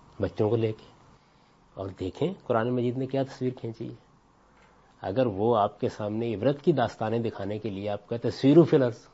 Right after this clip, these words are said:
जाके निकलो, ज़रा ज़मीन में देखो और देखो कि हमारे मुकज़्ज़बीन, हमारे, हमें जुटलाने वालों का अंजाम क्या हुआ।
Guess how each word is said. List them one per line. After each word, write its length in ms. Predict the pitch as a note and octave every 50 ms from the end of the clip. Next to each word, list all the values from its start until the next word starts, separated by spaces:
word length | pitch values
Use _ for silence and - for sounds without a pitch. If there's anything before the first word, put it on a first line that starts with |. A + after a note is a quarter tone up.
| _ _ _ _ _ _ _ _ _ _ _ _ _ _ _ _ _ _ _ _ -
जाके 240 | G2+ F#2+ G2 - B2
निकलो, 340 | A2+ G#2 G2+ A2 C3+ E3+ F#3
ज़रा 180 | E3+ C3 A#2+
ज़मीन 280 | A2 A2+ G#2 G#2 A#2+ C3
में 140 | C3 B2 G2+
देखो 320 | G2 F#2+ - - A2+ C#3+ - _ _ _ _ _ _ _ _ _ -
और 140 | - A2+ G#2+
देखो 380 | G2 G#2 A2+ A#2 - - E3 F3 E3+ - - _ _ _ _ _ _ _ _ -
कि 300 | A2 G#2+ G#2 G#2 G#2 -
हमारे 380 | A2+ F#2 F#2+ G2 G2+ A2 A#2+
मुकज़्ज़बीन, 840 | A2+ A2 G#2 - - G#2 F#2+ F#2+ G#2 F#2+ A#2+ C3 C#3 D3 D3 C#3 C3+
हमारे, 300 | G#2 G#2 G2 G#2 A#2+ A#2+
हमें 180 | F#2+ A2+ A#2
जुटलाने 380 | A2 A2+ - - G2+ F#2+ A2+ A#2+
वालों 220 | A#2+ A#2 A#2 A#2+
का 100 | A2 C3
अंजाम 340 | B2 A#2 G#2+ G#2+ G#2+ G#2+ A2
क्या 140 | G#2+ B2 A2+
हुआ। 260 | G#2+ G#2+ G2+ G2+ G#2+